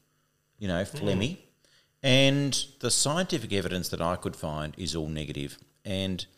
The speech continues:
Speaker 1: there was a really interesting, like, forty-year-old randomised controlled trial. They got forty people, twenty of them got given a drink of water, twenty of them got milk supplements, and then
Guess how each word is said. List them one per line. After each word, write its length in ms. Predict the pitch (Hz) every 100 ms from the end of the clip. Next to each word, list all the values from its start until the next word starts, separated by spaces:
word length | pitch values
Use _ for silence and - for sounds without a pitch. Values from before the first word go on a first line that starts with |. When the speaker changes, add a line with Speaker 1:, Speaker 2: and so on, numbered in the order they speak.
| _ _ _
Speaker 1:
there 60 | -
was 100 | 90
a 60 | 98
really 360 | 98 131 127
interesting, 680 | 98 104 - 90 85 85 85
like, 180 | - 76
forty-year-old 640 | - 95 95 87 85 82 82
randomised 440 | 90 85 80 78
controlled 360 | 85 - 78 73
trial. 440 | 82 71 73 180 - _ _ _ _ _ - - _ _ - -
They 100 | 107
got 180 | 104 - - - -
forty 240 | 131 135
people, 440 | - 101 - 95 117 - _ _ _ _ _ _ -
twenty 260 | 139 139
of 60 | 117
them 140 | 113
got 220 | 101 92
given 220 | 101 92 90
a 60 |
drink 280 | 82 82 85
of 140 | 76 -
water, 320 | 78 87 156 - - _ - -
twenty 260 | - 117
of 60 | 120
them 140 | 98
got 280 | 90 82 - - - _ - -
milk 280 | 104 113
supplements, 540 | - 95 - 78 110 - - _ _ -
and 100 | 95
then 160 | 95